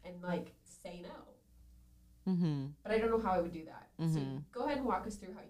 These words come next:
Speaker 1: you would do
Speaker 2: Okay,
Speaker 1: that.
Speaker 2: well, let's practice. If I'm a
Speaker 1: Okay.
Speaker 2: boy
Speaker 1: Okay.
Speaker 2: and I'm like, "Oh, I'm, I work with you,"
Speaker 1: Okay.
Speaker 2: okay? And I'm like, "Hey, like, I, you know, see you around,"
Speaker 1: Mm-hmm.
Speaker 2: um,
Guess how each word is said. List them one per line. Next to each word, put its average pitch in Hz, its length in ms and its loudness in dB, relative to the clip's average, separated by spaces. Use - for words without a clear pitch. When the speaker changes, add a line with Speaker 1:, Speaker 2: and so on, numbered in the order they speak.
Speaker 1:
you - 120 -14
would - 200 -12
do - 140 -16
Speaker 2:
Okay, 180 100 12
Speaker 1:
that. 185 60 12
Speaker 2:
well, 175 120 12
let's 170 220 10
practice. 98 600 8
If 160 160 10
I'm 147 200 12
a 151 40 12
Speaker 1:
Okay. 139 80 8
Speaker 2:
boy 139 400 10
Speaker 1:
Okay. 240 240 0
Speaker 2:
and 165 100 12
I'm 175 220 12
like, 165 420 10
"Oh, 233 320 12
I'm, 156 320 12
I 156 180 12
work 165 320 12
with - 160 4
you," - 60 -4
Speaker 1:
Okay. 208 60 0
Speaker 2:
okay? 139 260 8
And 185 120 12
I'm 190 160 12
like, 190 280 10
"Hey, 202 460 12
like, 180 400 10
I, 175 360 12
you 180 160 12
know, 160 340 12
see 196 220 12
you 196 180 12
around," 156 520 12
Speaker 1:
Mm-hmm. 170 140 2
Speaker 2:
um, 165 320 12